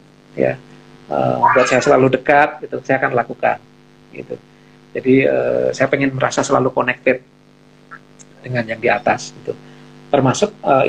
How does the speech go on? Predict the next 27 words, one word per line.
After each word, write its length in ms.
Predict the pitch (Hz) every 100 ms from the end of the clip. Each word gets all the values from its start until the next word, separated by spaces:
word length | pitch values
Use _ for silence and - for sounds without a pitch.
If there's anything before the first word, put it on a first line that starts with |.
| 135
itu 60 | 226
membuat 320 | 190 131 -
saya 400 | - 117 123 165
memutuskan, 640 | 160 135 - 127 131 139
ya, 160 | 127 120 -
ini, 240 | 156 202
ini 160 | 175 202
contoh, 320 | 151 127 151 127
ya, 80 |
bukan 240 | 117 - 117
berarti 160 | 117
teman-teman 400 | 120 117 120 123
harus 80 | 120
melakukan. 460 | 117 110 98 120 123 - - - - - -
Eh, 480 | - 131 127 - 127 - - - - - - -
beberapa 320 | 127 131 139
tahun 240 | 143 135
yang 80 | 131
lalu, 380 | 131 135 185 165
gitu 80 | -
ya, 60 | -
sebelum 240 | 131 135
saya 160 | 139 -
berangkat 320 | 120 - 131
haji 320 | 120 - 117
waktu 120 | -
itu, 100 | -